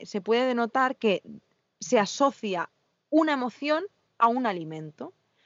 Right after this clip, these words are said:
Hay emo-, hay alimentos por supuesto, los ultraprocesados, que se asocia la culpa, que no es algo que tú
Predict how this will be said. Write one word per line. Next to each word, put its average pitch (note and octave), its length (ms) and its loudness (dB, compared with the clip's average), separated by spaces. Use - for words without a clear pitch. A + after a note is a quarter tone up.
Hay C4 180 2
emo-, C#4+ 240 0
hay B3+ 300 -4
alimentos C#4 880 -6
por F#3 140 -4
supuesto, G3+ 380 0
los F#3 120 2
ultraprocesados, B3 1000 -2
que A#3+ 100 -4
se A#3 80 -2
asocia C4 380 -2
la G#3+ 160 2
culpa, C#4 580 -2
que A#3+ 180 2
no B3 140 -4
es E4 100 -6
algo D#4+ 240 -4
que A#3 180 -6
tú C#4 340 4